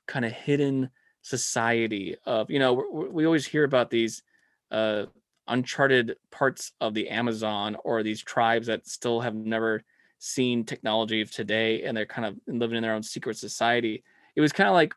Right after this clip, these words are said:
parts of that were in this game, and so she was kind of finding herself actually not only, like,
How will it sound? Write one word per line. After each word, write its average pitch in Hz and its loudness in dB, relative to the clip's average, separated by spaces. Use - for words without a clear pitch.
parts 156 0
of 123 -6
that 123 4
were 135 4
in 127 4
this 120 0
game, 123 0
and 123 -6
so 117 -4
she - -6
was 123 -4
kind 123 2
of 117 0
finding 120 0
herself 117 -2
actually 120 0
not 120 4
only, 117 2
like, 110 0